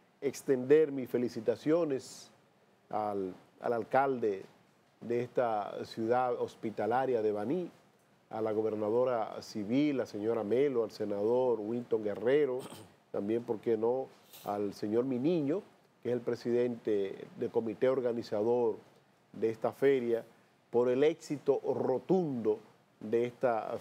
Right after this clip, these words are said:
feria con motivo de cumplirse los doscientos cincuenta años de la fundación de esta importante provincia que es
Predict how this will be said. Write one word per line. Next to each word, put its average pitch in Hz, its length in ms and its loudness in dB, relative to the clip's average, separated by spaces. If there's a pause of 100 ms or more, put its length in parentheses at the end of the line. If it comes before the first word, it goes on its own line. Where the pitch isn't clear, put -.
feria 123 400 4
con 110 160 -6
motivo 113 540 2
de 113 80 0
cumplirse 123 640 -2 (320)
los 113 120 2
doscientos 143 680 -2
cincuenta 120 600 -2
años 107 280 0
de 107 60 2
la 107 100 -4
fundación 107 720 -2 (500)
de 113 220 0
esta 123 180 -2
importante 120 720 -2
provincia 110 520 -2
que 107 340 -4
es - 180 -14